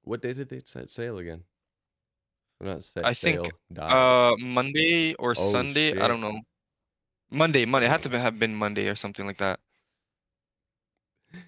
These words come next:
Speaker 1: This guy said, "You know what matters more? Travis Barker."
Speaker 2: He's like, uh, pretty much like, "I know this is going down, but, like,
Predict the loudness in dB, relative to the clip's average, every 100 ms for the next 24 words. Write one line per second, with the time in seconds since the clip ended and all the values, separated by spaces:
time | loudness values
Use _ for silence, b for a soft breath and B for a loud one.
0 | B -12 -6 -4 -4 -4 -6 -8 -12 _
1 | _ _ -14 -8 -6 -6 -6 -6 -6 -8
2 | -10 -10 -12 _ _ _ _ _ _ _
3 | _ _ _ _ -6 -6 -6 -8 -8 -8
4 | -10 -14 -14 _ _ _ _ _ -4 2
5 | 2 2 -4 -4 -4 -4 0 2 2 4
6 | 4 4 2 2 -2 0 2 2 4 2
7 | 2 2 2